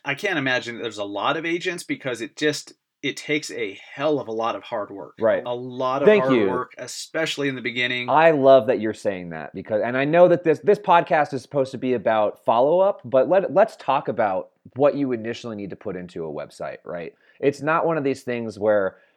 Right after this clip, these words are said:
Speaker 2: you go get a car off the lot and then you just drive it off and it's supposed to work for you. These things, there's no silver bullet, right? A-, and I keep saying that.
Speaker 1: Mm-hmm.
Speaker 2: And it, I wanna hear it from your mouth 'cause you're an actual agent and you know, <laughs> right? You can agree with me on this.
Speaker 1: Oh, yeah. That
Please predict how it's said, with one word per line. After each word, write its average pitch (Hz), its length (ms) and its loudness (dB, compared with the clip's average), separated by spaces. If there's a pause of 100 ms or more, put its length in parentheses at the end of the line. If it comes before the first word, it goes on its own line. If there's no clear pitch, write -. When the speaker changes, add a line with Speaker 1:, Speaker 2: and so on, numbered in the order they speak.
Speaker 2:
you 110 200 -6
go 135 180 8
get 131 160 2
a 120 40 4
car 117 360 4
off 110 220 2
the 101 80 2
lot 98 440 4
and 101 100 -8
then 98 120 -6
you 98 80 -8
just 90 200 -12
drive 98 260 0
it 95 100 -2
off 98 220 -2
and 98 60 -8
it's 85 120 -12
supposed 92 240 -6
to 85 80 -8
work 78 240 -8
for 76 180 -10
you. 69 140 -14
These 104 240 -10
things, 120 420 -6 (140)
there's 131 180 0
no 139 160 4
silver 113 340 0
bullet, 80 340 -2 (260)
right? 95 340 -2
A-, - 160 -8
and 104 100 -8
I 101 80 -6
keep 113 180 -4
saying 101 300 -4
that. 90 60 -6
Speaker 1:
Mm-hmm. 87 140 -4
Speaker 2:
And - 20 -4
it, 87 160 -8
I 110 100 0
wanna 135 200 2
hear 139 200 4
it - 60 -2
from 110 160 -6
your 180 140 -2
mouth 123 240 0
'cause 104 140 -6
you're 131 120 0
an 123 60 -4
actual 110 320 -2
agent 107 280 -2
and 98 180 -8
you 120 100 -2
know, 107 360 0
<laughs> - 20 -12
right? 123 340 0 (280)
You 170 120 4
can 160 160 2
agree 131 260 -2
with 110 160 -2
me 98 100 -8
on 87 180 -10
this. 76 100 -20 (920)
Speaker 1:
Oh, 202 120 0
yeah. 175 320 0
That 127 240 -6